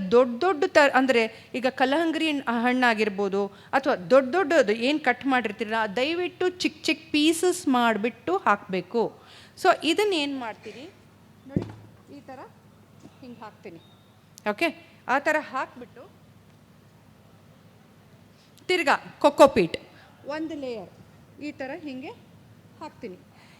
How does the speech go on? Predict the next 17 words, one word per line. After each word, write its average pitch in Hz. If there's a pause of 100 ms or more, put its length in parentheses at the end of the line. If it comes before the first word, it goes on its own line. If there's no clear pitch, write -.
(200)
ಇನಿಷಿಯಲಿ 339
ಈ 277
ಥರ 294
ಹಾಕ್ಬಿಟ್ಟು 220 (500)
ಒಂದು 262
ಲೇಯರ್ 330
ಬ್ರೆಡ್ಡು, 214 (280)
ಮಧ್ಯದಲ್ಲಿ 311
ತರಕಾರಿ, 254 (280)
ಇನ್ನೊಂದು 349
ಲೇಯರ್ 285
ಬ್ರೆಡ್ಡು. 196 (440)
ಓಕೆ, 233 (100)
ಕೊಕೊಪೀಟ್ನ 302
ನಾನು 311
ಬ್ರೆಡ್ 233
ಮಾಡಿದ್ದೀನಿ, 262